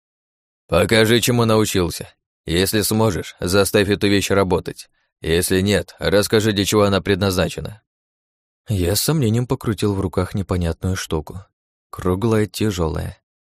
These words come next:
чем-то похожая на пушечное ядро, только размером поменьше.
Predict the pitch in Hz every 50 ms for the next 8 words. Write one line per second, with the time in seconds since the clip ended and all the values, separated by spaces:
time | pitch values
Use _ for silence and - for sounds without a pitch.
0 | _ _ _ _ - - 95 90 82 87 - 95 - - 104 92 104 92 92 90
1 | - 101 92 - 98 - - 95 90 90 87 101 98 90 92 85 78 - _ -
2 | 76 85 - - 92 98 98 95 95 95 85 80 78 76 - 82 82 80 78 73
3 | - - 107